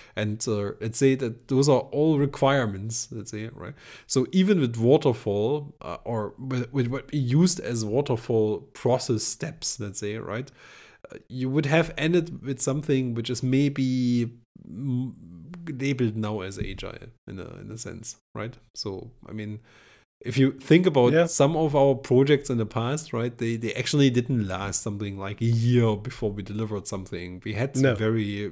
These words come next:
Speaker 1: short cycles, right? Maybe a bunch of weeks before we kind of
Speaker 2: Yeah,
Speaker 1: gave it
Speaker 2: that's
Speaker 1: to
Speaker 2: true,
Speaker 1: someone.
Speaker 2: actually.
Speaker 1: And, uh, and did it because,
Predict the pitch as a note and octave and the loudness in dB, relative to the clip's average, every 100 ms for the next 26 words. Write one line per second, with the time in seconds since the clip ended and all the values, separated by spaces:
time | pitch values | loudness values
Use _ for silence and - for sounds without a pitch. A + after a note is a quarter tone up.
0 | D#3+ - B2+ G#2+ G2 - G2+ G2+ F#2+ - | -6 -2 2 2 0 -4 -6 -6 -10 -10
1 | - A2 G2 G2+ - G2+ G2+ G2 D#2 G#2+ | -14 -8 -6 -6 -8 -12 -12 -12 -12 -10
2 | G2+ G#2 G2+ A#2 A#2+ A#2+ - - G#2+ - | -8 -10 -4 -2 -2 -4 -8 -6 -6 -4
3 | G2 G2 F#2+ F#2+ - G#2 D3 D#3+ - G2+ | -6 -8 -14 -14 -8 -6 -4 -2 -2 -2
4 | - A2 F3 A2 G#2 G2+ G2 A2 - - | -2 -2 0 0 -2 -2 -4 -8 -12 -18
5 | - - - - G2+ G2+ G2 G#2 G2 G2 | -20 -20 -20 -10 -6 -6 -4 -4 -4 -6
6 | - A2 A2+ A2 F#2 A#2 C3+ C#3 | -6 -4 -2 -2 -2 0 2 2